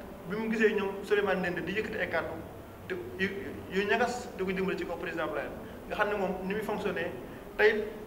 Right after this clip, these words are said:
am naa lu ma leen waxoon te loo xam yaakaar naa fàttewoo leen ko, newoon naa leen moom toujours te in-, ci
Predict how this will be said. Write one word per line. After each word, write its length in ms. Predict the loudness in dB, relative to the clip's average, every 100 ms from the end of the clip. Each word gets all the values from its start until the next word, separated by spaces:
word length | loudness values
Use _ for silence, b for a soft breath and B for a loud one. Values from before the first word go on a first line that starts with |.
| -12 -8 0
am 80 |
naa 100 | 6 6
lu 60 |
ma 60 | 6
leen 100 | 4
waxoon 180 | 2 2
te 60 |
loo 80 | 2
xam 140 | 2 4
yaakaar 200 | 4 4
naa 120 | 4
fàttewoo 320 | 2 2 2
leen 140 | 2
ko, 60 | 0
newoon 260 | 2 2 4
naa 80 | 4
leen 140 | 4
moom 180 | 2 0 -2 -8 -10 -12 -14 -14 -14 -8
toujours 380 | -4 0 0 0
te 60 | 0
in-, 300 | 0 0 -4 -8
ci 160 | -8